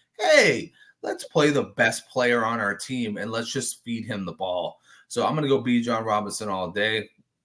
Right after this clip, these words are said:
Hunter Henry is just more of a nostalgic, um, revenge game play for me. He's playing the team that he played be-, that he played on before in the L A Chargers. And, you know,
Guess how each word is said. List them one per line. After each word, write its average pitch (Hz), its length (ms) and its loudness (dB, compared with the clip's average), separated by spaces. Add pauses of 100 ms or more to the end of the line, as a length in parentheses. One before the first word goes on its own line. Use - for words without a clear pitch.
(440)
Hunter 156 340 6
Henry 151 360 6
is 117 120 0
just 120 180 -6
more 120 140 4
of 120 60 -2
a 120 40 0
nostalgic, 107 840 0 (400)
um, 85 600 0
revenge 113 580 0
game 120 260 2
play 117 240 0
for 113 160 -8
me. 113 360 -2 (440)
He's 107 200 -10
playing 120 460 2
the 107 300 -2
team 143 260 -2
that 131 100 0
he 123 60 0
played 131 300 0
be-, 127 180 -2 (120)
that 113 140 0
he 123 160 -2
played 131 240 0
on 127 160 0
before 123 540 0
in 110 80 -6
the 110 100 0
L 110 160 0
A 117 100 2
Chargers. 117 760 -2 (340)
And, 104 300 2
you 101 140 -6
know, 101 360 -2